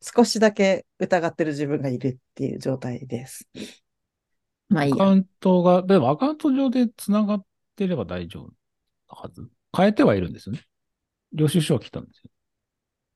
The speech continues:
Speaker 1: あ、えっと、Amazonで領収書は来ている。で、そこで、
Speaker 2: うん。
Speaker 1: えっと、引き換え番号が発行されるんですよ。Amazonのサイト上で。
Speaker 2: はいはい。
Speaker 1: それコピっ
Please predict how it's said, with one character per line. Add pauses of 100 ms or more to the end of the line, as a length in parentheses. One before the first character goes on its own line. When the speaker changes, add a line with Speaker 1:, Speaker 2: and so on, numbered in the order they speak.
(680)
Speaker 1:
あ、
え
っ
と、
Amazon
で
領
収
書
は
来
て
い
る。
で、
そ
こ
で、
Speaker 2:
う
ん。
Speaker 1:
え
っ
と、
引
き
換
え
番
号
が
発
行
さ
れ
る
ん
で
す
よ。
Amazon (140)
の
サ
イ
ト
上
で。 (300)
Speaker 2:
は
い
は
い。 (140)
Speaker 1:
そ
れ
コ
ピ
っ